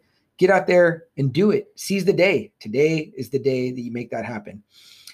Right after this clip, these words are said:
And the other thing that we like to say is that when you wanna do that, it may involve you joining a Facebook group or doing something that you're not entirely comfortable with, getting on a microphone and talking in front of people, or trying to do a, a virtual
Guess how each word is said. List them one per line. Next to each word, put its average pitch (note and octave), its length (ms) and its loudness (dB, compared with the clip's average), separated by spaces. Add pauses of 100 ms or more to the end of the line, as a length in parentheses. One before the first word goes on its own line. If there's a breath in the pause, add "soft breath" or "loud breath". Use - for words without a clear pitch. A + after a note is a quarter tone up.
(160 loud breath)
And D3+ 80 -2
the G3+ 80 6
other A#3 140 -2
thing G3+ 80 0
that F3+ 80 2
we F3+ 80 2
like F3 200 0
to C#3+ 80 -10
say F#3 180 -2
is E3 100 0
that F3 140 -4
when F3 120 -4
you F3+ 80 -6
wanna G#3+ 240 -2
do C#3 140 -2
that, D3 220 2
it D3 80 0
may F3 160 2
involve D#3 440 2
you C#3 160 -2
joining E3 360 0
a C3+ 60 0
Facebook C3 440 -4
group B2+ 240 -8
or A#2 80 -6
doing C3 260 -6
something B2+ 220 -10
that B2+ 80 -6
you're C3 80 -6
not B2 160 -6
entirely C3+ 380 -2
comfortable D3 400 -4
with, A2 240 -4
getting B2+ 200 -2
on B2 140 -2
a - 20 -4
microphone B2+ 480 -4
and A#2+ 120 -6
talking C3 320 -2
in B2+ 80 -4
front D3 180 -4
of B2+ 60 -4
people, B2 360 -6 (380 loud breath)
or D3+ 80 4
trying F#3 400 2
to D#3+ 100 -2
do F3+ 280 4
a, D3 140 6
a C#3+ 200 0
virtual D#3 720 2